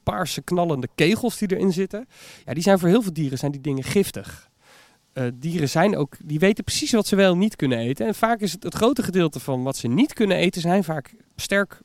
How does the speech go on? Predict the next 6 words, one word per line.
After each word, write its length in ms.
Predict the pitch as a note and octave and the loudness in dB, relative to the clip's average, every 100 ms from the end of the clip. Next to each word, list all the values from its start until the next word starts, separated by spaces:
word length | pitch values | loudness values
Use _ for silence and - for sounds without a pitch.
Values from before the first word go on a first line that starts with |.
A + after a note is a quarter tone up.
| - | -18
bloeiende 520 | - C#3 A#3 A3 D#3 - | 2 6 8 8 6 0
planten. 420 | D#3+ D3+ B2+ F#2 - _ - - - - _ | 0 0 0 -4 -16 _ -20 -20 -20 -20 _
Eh, 220 | C#3 C3 | 0 2
heel 180 | A2+ D3+ | 2 0
veel 120 | C3 - | -2 -8
kruiden, 600 | - C3+ B2 C#3+ F#3+ F4 | -2 2 6 6 6 4